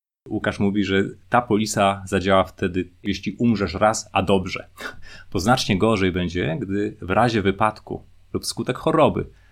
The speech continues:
stracimy zdolność do pracy i zarabiania. Dlatego warto, kupując polisę na życie, wziąć jeszcze pod uwagę umowy dodatkowe zabezpieczające przed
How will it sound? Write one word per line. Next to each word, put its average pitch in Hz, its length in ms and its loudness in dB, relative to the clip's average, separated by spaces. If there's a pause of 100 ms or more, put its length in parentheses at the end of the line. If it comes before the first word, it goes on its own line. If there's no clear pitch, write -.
(280)
stracimy 104 480 -2
zdolność 92 460 0
do 87 100 -4
pracy 87 320 -6
i - 20 -4
zarabiania. 87 520 -6 (600)
Dlatego 107 300 -2
warto, 135 320 2
kupując 113 480 -4
polisę 107 320 -2
na 95 140 0
życie, 104 220 -4
wziąć 104 280 0
jeszcze 101 200 -4
pod 98 200 -4
uwagę 98 280 0
umowy 104 360 2
dodatkowe 95 840 -2
zabezpieczające 101 880 -2
przed - 420 -6